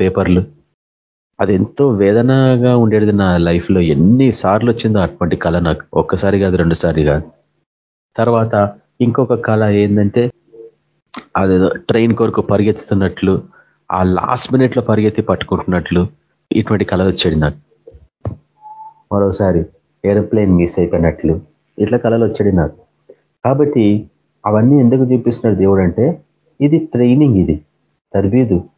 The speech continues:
డిసిప్లిన్‌గా ఉండాలా, ప్రతి విషయంలో డిసిప్లిన్‌గా ఉండాలా. ఏ వయసులో జరగాల్సిన కార్యాలు అవి జరిగిపోవాలా. ఆలస్యం చెయ్యొద్దు, మనం పరిగెత్తించాలా మన కాలాన్ని,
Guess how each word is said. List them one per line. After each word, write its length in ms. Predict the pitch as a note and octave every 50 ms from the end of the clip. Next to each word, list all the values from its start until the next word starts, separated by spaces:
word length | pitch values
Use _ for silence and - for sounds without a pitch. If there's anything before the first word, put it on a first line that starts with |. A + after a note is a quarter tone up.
| _ _ _ _ _ _ _ _ _ -
డిసిప్లిన్‌గా 680 | G#2 G#2 - B2+ A2+ A2+ - A2+ A#2+ A#2 A#2 G#2+ F#2+
ఉండాలా, 340 | F#2 F2 F#2 F2+ E2+ E2 E2
ప్రతి 420 | - - E2 E2+ - - - A#2
విషయంలో 460 | G2 F#2 F2+ F2+ - G#2+ G#2+ A2 A2
డిసిప్లిన్‌గా 600 | F2+ - F2+ - - - A2 - A2+ G#2 G2+ F#2
ఉండాలా. 380 | F2+ E2+ D#2+ D#2+ D2+ D2+ D2+ - - _ _ - - - _ _ _ _ -
ఏ 180 | G#2 G#2+ A2+ A#2
వయసులో 420 | A2 A2+ A2+ A2+ A2+ - A2+ A2
జరగాల్సిన 500 | G2+ G#2 G2+ G2+ G2+ G2 F#2 - - G2+
కార్యాలు 340 | - - F#2+ F2+ G2 G2 F#2+
అవి 140 | F#2 E2+ D#2+ -
జరిగిపోవాలా. 720 | E2+ E2+ F#2+ A2 A#2+ A2+ A#2 A2 F#2+ F2 D#2 D2+ D#2 D#2 - _ _ _ _ _ _ - -
ఆలస్యం 440 | F2 G2+ A2 A2+ A2 - - A#2+ A2+
చెయ్యొద్దు, 460 | - - G2+ G2 B2 C3+ B2+ A2 G2
మనం 260 | D#2 D#2 D2 D#2 D#2+ - - _ _ _ -
పరిగెత్తించాలా 840 | G2 G2+ A2 C3 B2+ - - A#2 G2+ - - F#2 E2+ E2+ E2 D#2+ - - - _ _ _ _ _ -
మన 120 | E2+ D#2+ D#2
కాలాన్ని, 600 | - - E2+ E2 E2+ E2+ E2 D#2+ D#2 D#2 D#2